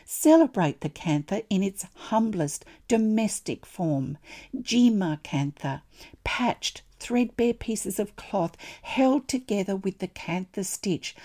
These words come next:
upcycled and reused worn-out pieces of sari and dhotis. Kantha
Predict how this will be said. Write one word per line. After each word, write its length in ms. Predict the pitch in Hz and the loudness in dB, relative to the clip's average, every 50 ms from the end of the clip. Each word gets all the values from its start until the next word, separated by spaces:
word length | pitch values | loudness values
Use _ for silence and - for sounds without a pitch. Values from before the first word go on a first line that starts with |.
| - - _ _ - | -20 -20 _ _ -2
upcycled 840 | 185 208 - - - - - - 196 208 214 - - 139 139 151 - - | 0 0 0 -2 -6 -4 -2 -2 0 -2 -2 -2 -4 -4 -4 -4 -6 -4
and 220 | - 165 156 151 143 | -2 0 0 0 0
reused 840 | 143 160 175 208 233 233 208 190 196 202 202 170 135 160 - - - - _ _ - | -2 0 2 2 2 2 0 0 0 2 2 2 2 0 -2 -6 -10 -16 _ _ -12
worn-out 600 | 156 147 170 175 185 202 196 196 196 202 202 - _ | -6 -4 -2 0 0 0 0 -2 -2 -4 -4 -8 _
pieces 500 | - - 180 175 - - 175 180 - - - | -8 -6 -6 -4 -4 -4 -4 -4 -6 -6 -8
of 140 | 165 151 - | -10 -8 -8
sari 680 | - - - - 143 151 156 165 165 170 185 190 190 - _ _ | -8 -8 -4 -4 -2 -2 -2 0 0 -2 -2 -2 -4 -8 _ _
and 420 | - 165 165 147 160 175 165 - - _ _ _ _ _ _ | -14 -10 -8 -6 -6 -6 -8 -8 -12 _ _ _ _ _ _
dhotis. 640 | - 170 160 151 151 - 127 131 147 - - - - - _ _ _ _ _ _ _ _ _ _ _ _ _ _ _ _ _ _ _ _ _ _ _ _ - - - - - - - - _ _ | -2 -2 0 -2 -2 -4 -6 -8 -8 -8 -10 -14 -16 -20 _ _ _ _ _ _ _ _ _ _ _ _ _ _ _ _ _ _ _ _ _ _ _ _ -20 -20 -20 -20 -20 -20 -20 -20 _ _
Kantha 680 | - - - - 196 208 214 226 220 - - 214 214 | -14 -12 -8 -6 -4 -2 -2 -2 -4 -4 -4 -6 -6